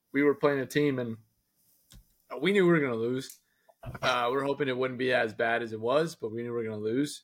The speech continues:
Uh, however, the refs were so bad, um, that they let a lot of things that was harming not just our players, but their players as well, go. And so we actually ha-, pulled one of our players out of the game for a couple plays for his actions,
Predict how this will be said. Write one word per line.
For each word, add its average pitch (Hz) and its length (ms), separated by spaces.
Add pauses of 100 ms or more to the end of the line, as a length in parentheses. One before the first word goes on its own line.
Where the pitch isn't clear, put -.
Uh, 104 300
however, 120 260
the 113 80
refs 117 600 (240)
were 110 440 (240)
so 170 680 (480)
bad, 123 400 (880)
um, 113 380
that 117 100
they 127 100
let 139 160
a 156 40
lot 120 320
of 131 100
things 131 300
that 123 100
was 110 160
harming 120 540
not 127 180
just 160 220
our 117 160
players, 143 360
but 117 180 (120)
their 110 160
players 131 380
as 107 120
well, 107 400
go. 113 360 (840)
And 123 420
so 135 120
we 147 120
actually 143 320
ha-, 139 220
pulled 147 240
one 139 100
of 123 80
our 123 120
players 127 520
out 120 140
of 117 40
the 117 80
game 117 460
for 117 120
a 110 40
couple 120 240
plays 117 400
for 117 160
his 117 200
actions, 107 680